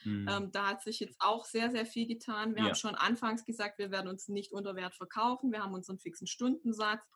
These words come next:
Speaker 2: und, ähm, wer das nicht bereit ist zu zahlen, der <laughs> darf sich gerne jemand anders suchen. Wir sehen uns auch nicht als die typischen, äh, Dienstleister oder als den typischen
Speaker 1: Mhm.
Speaker 2: Umsetzer, sondern eher als
Speaker 1: Ideenheber.
Speaker 2: äh, ja, wir nennen uns auch so gern Ideenheber,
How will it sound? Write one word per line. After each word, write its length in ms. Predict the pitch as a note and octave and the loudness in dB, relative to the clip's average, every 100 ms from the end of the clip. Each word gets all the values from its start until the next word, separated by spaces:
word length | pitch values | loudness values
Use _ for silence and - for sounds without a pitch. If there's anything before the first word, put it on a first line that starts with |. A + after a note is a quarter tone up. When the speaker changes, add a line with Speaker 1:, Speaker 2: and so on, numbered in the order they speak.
| _ | _
Speaker 2:
und, 260 | F#3+ G3 - | -6 -6 -4
ähm, 380 | F3+ F#3 F#3 E3+ | -2 0 -2 0
wer 180 | G3 G#3 | 2 2
das 160 | A3 G#3 | 2 -6
nicht 160 | G3 | -6
bereit 340 | G3 F#3 F#3+ F#3+ | -4 4 4 4
ist 120 | - | -6
zu 120 | - - | -10 -4
zahlen, 520 | - B3 C4 C4 C#4+ - - | 2 4 4 2 0 -4 0
der 300 | F#3+ F#3+ - | 2 2 0
<laughs> 320 | - - A3 | -4 0 0
darf 40 | |
sich 180 | G#3+ A3 | 0 -4
gerne 180 | G3 F#3+ | -4 -2
jemand 260 | F#3 F3+ - | 0 2 6
anders 380 | G3 A3 A3+ - | 4 4 -2 -4
suchen. 420 | G#3+ A3 A3 A3+ _ _ | -4 -2 -4 -6 _ _
Wir 240 | G#3 G3 - | 0 2 0
sehen 180 | G#3+ G#3+ | 2 2
uns 120 | A3 | 2
auch 140 | - G3 | 0 0
nicht 200 | G#3+ - | 0 0
als 180 | F#3+ - | 0 0
die 120 | G3 | -8
typischen, 480 | A#3 A3 - F#3 - | -6 -6 -4 -6 -4
äh, 200 | F#3 F3+ | -2 0
Dienstleister 680 | G#3 C#4+ E4+ - A#3+ C4+ A3 | 4 4 4 2 2 2 0
oder 100 | F#3+ | -2
als 180 | F#3+ - | -2 -6
den 120 | G3 | -8
typischen 320 | A#3 F#3+ - | -8 -4 0
Speaker 1:
Mhm. 20 | |
Speaker 2:
Umsetzer, 440 | B3+ D4+ A3+ A#3 - _ | 4 4 4 0 -2 _
sondern 360 | A3+ G3+ G3+ - | -4 -2 -2 -2
eher 320 | F#3 G3+ G3 F3+ | 0 2 2 2
als 360 | F#3 F#3+ - - _ _ E2+ | 0 0 -6 -16 _ _ -6
Speaker 1:
Ideenheber. 480 | E2 E2 E2+ - _ | -6 -6 -8 -10 _
Speaker 2:
äh, 180 | - - F3+ | -8 -6 2
ja, 200 | F#3+ - | 4 2
wir 300 | - - G3+ | -6 -8 -4
nennen 180 | G#3 G3+ | -2 -2
uns 160 | F#3+ - | -2 -2
auch 140 | F#3+ | -4
so 120 | - F3+ | -4 -2
gern 180 | F#3+ | -2
Ideenheber, 1000 | F#3 F3+ A3 C4 C4 B3+ C4 B3 B3 B3+ | -2 0 2 4 4 2 2 2 2 0